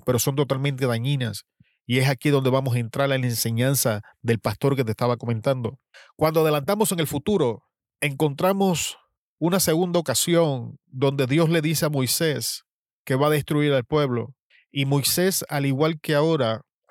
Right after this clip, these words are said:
hace la misma oración y le dice que no mate al pueblo, que tenga misericordia. Ahora escucha bien, la Biblia nos enseña que Jehová Dios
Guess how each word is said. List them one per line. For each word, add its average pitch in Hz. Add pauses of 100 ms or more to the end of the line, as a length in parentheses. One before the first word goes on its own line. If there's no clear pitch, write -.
(120)
hace 180
la 160
misma 170
oración 143 (280)
y 156
le 143
dice 127 (220)
que 139
no 151
mate 156
al 135
pueblo, 156
que 127
tenga 143
misericordia. 127 (340)
Ahora 135
escucha 190
bien, 170 (380)
la 123
Biblia 185
nos 160
enseña 180
que 131
Jehová 139
Dios 175